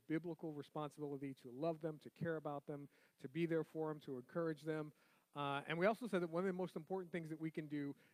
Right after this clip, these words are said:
is expose our children to the things of God. That's, that's one of the most important things that we can do. And if you look at the next generation, uh, there's a lot of things that they're facing that we growing up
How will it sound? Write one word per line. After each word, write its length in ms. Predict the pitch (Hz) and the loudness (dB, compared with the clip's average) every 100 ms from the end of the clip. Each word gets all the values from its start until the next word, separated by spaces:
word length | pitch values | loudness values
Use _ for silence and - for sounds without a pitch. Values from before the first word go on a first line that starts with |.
| _ | _
is 180 | 160 151 175 | -6 -2 -2
expose 880 | 156 - - - 185 202 208 180 - | -2 -6 -4 -2 2 4 2 -2 -6
our 140 | 143 135 | -4 -4
children 600 | - 180 165 170 170 165 - - _ - | -6 -8 -8 -4 -4 -4 -12 -20 _ -6
to 60 | |
the 140 | 156 156 | -2 0
things 260 | 165 156 | 0 -2
of 140 | 143 131 | -4 -4
God. 260 | 131 101 98 _ - | -6 -6 -14 _ -8
That's, 180 | 143 - | -8 -8
that's 180 | 151 151 | -10 -4
one 140 | 165 | -2
of 80 | 160 | -2
the 40 | |
most 280 | 156 151 147 - | -2 -2 -4 -10
important 640 | 147 - 190 185 175 165 156 _ _ _ _ _ - | -12 -10 -8 -8 -10 -14 -14 _ _ _ _ _ 2
things 320 | 165 160 151 | 2 2 -2
that 100 | 156 | -4
we 120 | 147 | -4
can 140 | 147 143 | -4 -4
do. 240 | 143 135 | -2 -2
And 100 | 127 | -2
if 100 | 139 135 | -6 -6
you 180 | 147 147 | -6 0
look 200 | 190 208 | 2 2
at 120 | 160 | 0
the 60 | 156 | 0
next 300 | 151 151 - | 0 -2 -2
generation, 720 | 151 143 143 135 147 143 143 135 | -2 0 0 0 -4 -4 -6 -8
uh, 320 | 131 123 123 - - - | -6 -6 -8 -12 -18 -10
there's 140 | 131 | -4
a 60 | 131 | -2
lot 280 | 135 156 | 0 2
of 100 | 170 | 2
things 260 | - 156 151 | 0 -2 -2
that 160 | 143 131 131 | -4 -4 2
they're 180 | 160 | 2
facing 520 | 165 165 156 - 180 175 | 2 2 0 0 -4 -2
that 140 | 135 117 | -2 -4
we 140 | 139 170 | -4 -4
growing 320 | 147 156 | -2 -2
up 80 | 151 | 0